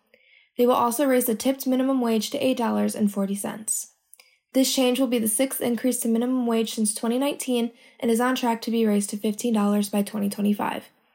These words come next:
Illinois is one of seven states raising minimum wage and is planned to be put into action on January first. Illinois' population has decreased by more than thirty thousand people between July of twenty twenty-two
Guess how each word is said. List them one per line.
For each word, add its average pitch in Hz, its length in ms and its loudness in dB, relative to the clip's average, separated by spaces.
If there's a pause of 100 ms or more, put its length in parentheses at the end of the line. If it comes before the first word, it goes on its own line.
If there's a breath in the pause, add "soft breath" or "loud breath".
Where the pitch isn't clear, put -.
(460 soft breath)
Illinois 247 420 2
is 254 100 0
one 233 100 0
of 226 100 0
seven 233 300 0
states 233 340 0
raising 220 360 4
minimum 233 320 4
wage 220 420 2 (240 loud breath)
and 233 100 2
is 220 120 2
planned 247 240 -2
to - 60 -6
be 277 100 4
put 240 260 -2
into 226 220 0
action 202 360 0
on 202 200 2
January 196 480 0
first. - 540 -8 (2250)
Illinois' 339 420 2
population 220 600 2
has 214 200 0
decreased 226 380 0
by 226 80 2
more 214 180 4
than 208 160 2
thirty 247 280 0
thousand 226 360 0
people 208 420 -2 (260 soft breath)
between 233 320 2
July 220 340 4
of 254 100 0
twenty 240 260 -2
twenty-two 220 600 0